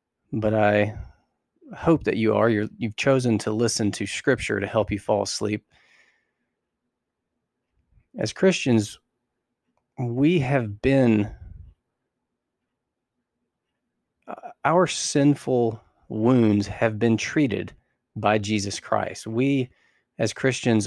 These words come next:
are those who have recognized that we were utterly estranged from God, that we had forsaken Him, that we had rebelled and run away from Him as hard as we could.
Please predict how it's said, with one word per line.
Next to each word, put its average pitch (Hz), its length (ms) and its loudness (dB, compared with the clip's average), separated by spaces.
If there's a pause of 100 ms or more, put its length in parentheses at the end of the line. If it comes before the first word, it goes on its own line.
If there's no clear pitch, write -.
are 143 340 2
those 107 360 2
who 110 460 2 (1040)
have 117 160 -2
recognized 107 680 2
that 107 120 -4
we 135 160 2
were 156 240 0
utterly 143 300 2
estranged 127 480 -2
from 131 180 -2
God, 113 480 0 (1160)
that 113 120 -4
we 131 140 2
had 131 160 0
forsaken 123 500 0
Him, 123 300 0
that 104 120 -2
we 123 140 2
had 127 140 -4
rebelled 120 580 2
and 104 280 0
run 120 200 4
away 113 280 2
from 113 200 -2
Him 113 240 2
as 101 120 -2
hard 131 220 2
as 123 80 0
we 104 100 -4
could. 101 300 -6